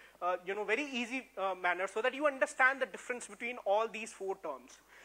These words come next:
So let's get started with the artificial intelligence. Don't look at the slide. You can look at me. I am, I'm still good looking. Uh, you can look at me. I'm going to explain that in a very basic manner. When I say artificial intelligence,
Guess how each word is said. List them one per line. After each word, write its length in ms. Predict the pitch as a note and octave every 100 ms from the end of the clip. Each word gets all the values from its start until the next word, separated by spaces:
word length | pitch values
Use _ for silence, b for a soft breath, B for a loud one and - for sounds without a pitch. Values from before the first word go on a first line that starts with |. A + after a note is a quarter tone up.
| B
So 140 | C#4+
let's 180 | D4 D#4+
get 180 | E4+ E4
started 420 | - B3+ B3 C4+
with 140 | C#4
the 120 | B3 F#3+
artificial 580 | G3+ A#3 - G#3+ A#3 G3+
intelligence. 600 | F#3 D#3 D3 C#3 B2 - - B B B F#3
Don't 200 | D#4 D#4
look 140 | D4+
at 100 | C#4+
the 60 | C#4+
slide. 380 | - A#3 B3 -
You 80 | G#3
can 140 | A3+ A#3
look 140 | A#3+
at 180 | B3+ A3
me. 160 | A3+ - -
I 140 | G3
am, 180 | G#3+ A3 G#3 - -
I'm 140 | A3
still 200 | G#3+ C4+
good 180 | A3 A#3 A3
looking. 340 | - F#3+ B3+ B B -
Uh, 160 | G3 F#3+
you 100 | G3
can 140 | A3 A#3+
look 140 | D4
at 180 | D4+ D4+
me. 180 | B3+ C#4
I'm 160 | A#3 A#3+
going 160 | C#4+ C#4+
to 100 | D4+
explain 540 | - - A#3+ B3+ B3+
that 180 | B3+ B3+
in 120 | C4+
a 40 | A#3 E3+
very 200 | F#3 G3+
basic 360 | F#3 - E3+
manner. 240 | C#3+ B2 C3 - B B -
When 140 | A#3+
I 80 | D4+
say 180 | C#4+ E4 -
artificial 640 | A3+ A#3 D4+ C#4 - D4
intelligence, 640 | B3 - G#3+ A3 C#4 D4